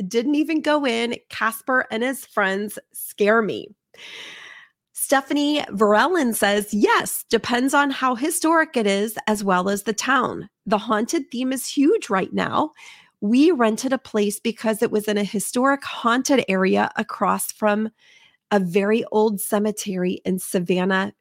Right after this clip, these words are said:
Georgia." So again, lots and lots of yeses and nos. And I think what's most important,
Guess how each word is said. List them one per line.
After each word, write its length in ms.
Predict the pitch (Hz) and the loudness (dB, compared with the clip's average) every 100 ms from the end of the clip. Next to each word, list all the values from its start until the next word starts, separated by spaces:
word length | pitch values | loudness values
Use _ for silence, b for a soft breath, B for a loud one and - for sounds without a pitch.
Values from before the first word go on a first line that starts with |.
| - | -8
Georgia." 600 | 170 185 196 170 - - _ _ _ _ _ _ _ - - | 0 2 2 2 -2 -4 _ _ _ _ _ _ _ -20 -4
So 240 | - 254 - | 0 2 0
again, 520 | 214 277 262 208 208 B B B - | 0 2 2 0 -2 B B B -6
lots 360 | 247 262 - | -4 -4 -2
and 160 | 269 254 | 0 2
lots 300 | 240 233 - | 2 0 0
of 320 | 226 220 208 b b - | 2 0 -4 b b -2
yeses 580 | 196 208 214 262 262 220 - | 2 4 4 4 4 2 0
and 220 | 214 208 | 2 2
nos. 480 | 202 196 254 339 349 - | 2 2 2 0 -2 -6
And 160 | 214 214 | -2 0
I 80 | 214 | 0
think 220 | 214 226 | -2 -6
what's 280 | - 247 - | -4 -4 -2
most 420 | 233 233 285 - | 0 2 2 0
important, 640 | - 226 - 233 - 214 | -4 -6 0 0 2 -2